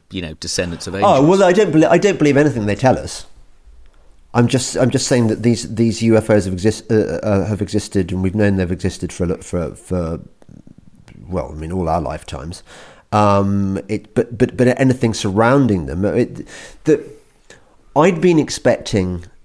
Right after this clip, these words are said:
Speaker 2: this story to, to, to come out for quite some time because, um, I think, uh, some, some people in, in awake communities have been predicting a, a fake alien i-, invasion for several,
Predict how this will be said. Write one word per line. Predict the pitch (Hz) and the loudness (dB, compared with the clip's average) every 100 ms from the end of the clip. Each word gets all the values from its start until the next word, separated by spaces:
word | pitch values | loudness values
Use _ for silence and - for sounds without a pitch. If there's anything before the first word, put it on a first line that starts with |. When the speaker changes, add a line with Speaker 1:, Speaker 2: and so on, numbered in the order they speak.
| _ | _
Speaker 2:
this | 104 107 110 | -4 0 0
story | - - - - - 113 95 92 | -4 -10 -12 -6 2 2 2 -2
to, | - 98 | -2 -4
to, | - - 101 92 85 - | -4 -6 -2 -2 -4 -12
to | - | -14
come | - 107 92 | -6 -2 0
out | 87 85 - | -2 -4 -10
for | |
quite | 101 - 98 | -4 0 0
some | - 98 85 | -2 -4 -4
time | - 110 78 69 | -2 -2 -2 -6
because, | - - 107 98 - - - | -10 -2 -2 -2 -4 -12 -10
um, | - 98 95 95 87 | -6 -4 -2 -4 -6
I | - | -8
think, | 92 156 98 - - _ _ _ _ _ _ - _ _ _ - - | -6 -6 -8 -12 -20 _ _ _ _ _ _ -20 _ _ _ -20 -16
uh, | 107 92 82 78 - | -8 -6 -6 -8 -14
some, | - - 131 127 | -12 -2 -2 -2
some | - 143 127 | -2 0 0
people | 104 87 85 | 0 -2 -2
in, | 87 82 80 | -4 -4 -8
in | 98 87 85 - | -8 -6 -8 -10
awake | 92 82 92 - - | -8 -6 -6 -8 -10
communities | 104 90 87 85 82 | -6 -4 -4 -6 -6
have | |
been | 80 92 85 | -6 -6 -6
predicting | 90 104 - 87 87 | -4 -4 -4 -6 -6
a, | - | -8
a | - | -12
fake | - 95 87 - - - - _ _ | -4 -2 -2 -10 -20 -20 -20 _ _
alien | 101 98 87 87 | -2 0 -2 -4
i-, | - - | -8 -10
invasion | - 85 87 90 90 69 | -8 -4 -2 -4 -6 -10
for | 73 - 90 85 - - - | -6 -4 -2 -2 -6 -16 -16
several, | - 95 85 82 82 | -2 -2 -2 -6 -6